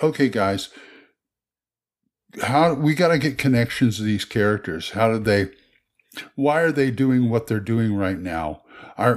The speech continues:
it, 'cause I really don't, I, I get tired of you meet in a tavern, you see a guy at the bar, you beckon him over, "Do you wanna play?" Or you see some guy in the corner with a hood, uh, offering you adventure, blah, blah, blah, blah.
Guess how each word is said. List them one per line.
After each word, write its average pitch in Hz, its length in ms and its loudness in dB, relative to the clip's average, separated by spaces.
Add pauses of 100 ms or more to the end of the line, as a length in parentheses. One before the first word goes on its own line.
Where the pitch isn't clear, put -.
(140)
it, 156 400 0
'cause 185 200 0
I 220 80 4
really 247 240 4
don't, 135 300 0
I, 143 200 -2
I 147 40 -2
get - 320 -4
tired 127 320 4
of 101 140 0
you 95 100 -6
meet 104 280 0
in 131 100 2
a 151 80 2
tavern, 113 840 0
you 98 80 -2
see 110 200 -2
a 117 40 0
guy 113 280 2
at 110 100 -4
the 117 80 -6
bar, 104 420 4
you 104 120 -2 (140)
beckon 95 340 0
him 131 180 2
over, 113 380 0
"Do 104 100 -4
you 92 80 -4
wanna 95 200 -2
play?" 117 240 2
Or 113 80 2
you 101 120 -2
see 120 140 -4
some 143 200 0
guy 127 220 2
in 127 60 0
the 131 80 -2
corner 110 520 -4 (300)
with 131 140 0
a 127 80 2
hood, 113 560 0 (400)
uh, 117 220 2 (100)
offering 123 440 2
you 120 160 2
adventure, 110 440 -2
blah, 104 200 2
blah, 95 120 4
blah, 90 180 2
blah. 120 280 0